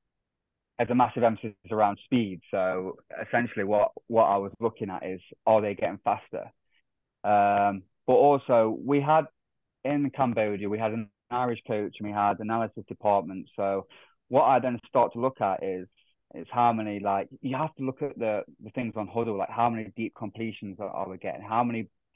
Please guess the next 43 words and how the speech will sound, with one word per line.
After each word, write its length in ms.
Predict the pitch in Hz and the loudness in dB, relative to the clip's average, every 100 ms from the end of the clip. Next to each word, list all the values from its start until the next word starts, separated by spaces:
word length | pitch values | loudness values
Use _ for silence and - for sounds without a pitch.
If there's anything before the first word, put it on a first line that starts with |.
| - | 0
final 260 | 123 117 | 0 0
passes 340 | - 123 - 104 | -4 -6 -6 -12
into 180 | - - | -16 -16
the 80 | |
final 280 | - 110 104 - | -6 -6 -6 -6
third? 220 | 110 92 - - _ - | -6 -6 -10 -20 _ 0
How 160 | 123 | 2
many 240 | 123 110 104 | 2 0 -6
counter 380 | - 123 120 98 | 0 2 2 -4
presses 400 | - 117 - 104 | -4 -4 -2 -2
are 100 | 98 | -2
we 80 | 95 | 2
getting? 360 | - 90 92 | 4 4 2
Because 360 | 92 101 120 110 - - - _ _ _ _ _ _ _ _ _ | -4 -2 2 2 0 -20 -20 _ _ _ _ _ _ _ _ _
for 100 | 156 | 6
me, 220 | 156 147 | 10 10
when 140 | 127 127 | 10 8
you 80 | |
look 220 | 131 139 139 | 8 6 6
at, 240 | 117 - - | 4 4 -2
and 140 | 117 104 | -2 0
Sam 120 | 131 | 0
will 80 | 117 | 0
talk 200 | 120 110 | 0 2
about 140 | 113 | 0
this 120 | - | 0
a 40 | 117 | 2
lot, 260 | 131 110 | 4 4
is 140 | 101 92 - _ _ _ _ _ _ _ _ _ _ _ _ - | 0 -6 -14 _ _ _ _ _ _ _ _ _ _ _ _ -4
we 120 | 123 | -2
get, 340 | 110 139 127 | 2 2 2
you, 140 | 123 107 | -2 -2
you, 200 | 127 123 | -2 -4
you 140 | - 110 - | -6 -8 0
so, 380 | 156 143 127 - _ _ _ _ _ - | 2 2 0 -6 _ _ _ _ _ -4
um, 600 | 117 117 113 110 104 95 _ - | 2 4 4 2 -4 -12 _ -4
think 140 | 147 135 | -2 2
about 220 | 123 101 | 2 2
l-, 140 | 135 - - | 0 -8 -8
top 120 | 151 143 - _ | -6 -6 -10 _
speed 300 | 131 107 92 | -4 -4 -4
so 180 | 127 113 | 0 0
much, 300 | 107 104 - | 0 -4 -8